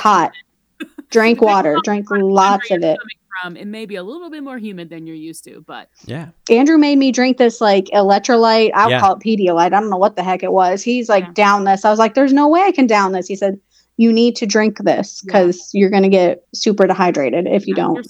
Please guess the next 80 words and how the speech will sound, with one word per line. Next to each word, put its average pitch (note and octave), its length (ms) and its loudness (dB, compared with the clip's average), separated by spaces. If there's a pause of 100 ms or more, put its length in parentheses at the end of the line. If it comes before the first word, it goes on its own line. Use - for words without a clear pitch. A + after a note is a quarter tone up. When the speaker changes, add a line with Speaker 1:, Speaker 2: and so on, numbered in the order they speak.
(140)
Speaker 1:
sweating, C4 380 -10
you A3 100 -12
definitely G#3 340 -16
need G3 100 -14
to F#3+ 80 -16
replace F#3 400 -14
your E3+ 260 -12
minerals. D#3+ 580 -20 (260)
So. E3 120 -20
Speaker 2:
Yes. - 480 -2
Speaker 3:
Yeah, A#2+ 200 -4
we A#2 120 -8
did. A#2+ 400 -8
Um, G2 500 -10
we A2+ 100 -8
had, A2 100 -6
like, G#2 120 -10
a G2 60 -14
powder G2 300 -10
we G2 100 -10
put - 180 -8
in F#2+ 120 -12
our F2+ 180 -10
bottles F#2 380 -14
of F#2 80 -18
water F2+ 340 -12
that F#2 160 -14
were F#2 340 -14 (140)
fruity F#3+ 280 0
Speaker 2:
Yeah. F#3 120 4
Speaker 3:
flavored, A#2 380 -2
but A2+ 100 -10
they A2+ 80 -8
were G#2 80 -6
electrolytes, G2+ 580 -8
a - 40 -14
little G2+ 120 -10
bit G#2+ 100 -8
of G2+ 60 -8
sodium, G#2+ 300 0
'cause F3+ 240 2
Speaker 2:
Yes, - 100 -4
Speaker 3:
you A3+ 60 4
Speaker 2:
you G#3+ 80 4
Speaker 3:
sweat G#3+ 40 4
out - 40 4
Speaker 2:
need G#3 40 2
Speaker 3:
your - 80 -2
Speaker 2:
all, - 60 -4
you - 40 -8
Speaker 3:
salt A3+ 140 2
and G#3+ 40 4
Speaker 2:
need G#3 160 2
Speaker 3:
then F#3 80 0
you F3 60 2
Speaker 2:
all F3 80 2
Speaker 3:
get E3+ 60 0
Speaker 2:
that. D#3+ 160 0
Speaker 3:
dehydrated. G2+ 420 -10
Speaker 2:
Mm-hmm. G#3 200 -4
Speaker 3:
You G#3+ 80 -2
get, - 100 -10
Speaker 1:
Yep, F#2 100 -8
Speaker 3:
like, G2 120 -10
fainty. A2 340 -12
Speaker 1:
yep. F2+ 80 -16
Speaker 3:
So G2 240 -10 (540)
it, C3+ 200 -8
it C#3 200 -8
Speaker 1:
You E3+ 60 -20
gotta C3 120 -6
Speaker 3:
makes B2+ 220 -4
Speaker 1:
have - 60 -20
Speaker 3:
the A2+ 60 -8
Speaker 1:
the A2 100 -8
salt. G#2 60 -6
Speaker 3:
difference. F#2 320 -14
It A#2 80 -8
really G#2+ 220 -6
does. F#2+ 300 -12